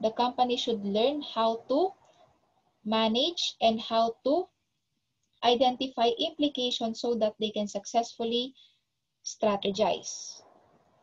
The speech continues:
I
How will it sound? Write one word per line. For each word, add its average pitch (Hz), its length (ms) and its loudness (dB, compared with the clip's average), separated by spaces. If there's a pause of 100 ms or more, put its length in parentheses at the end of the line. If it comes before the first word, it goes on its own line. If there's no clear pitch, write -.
(2000)
I 254 140 6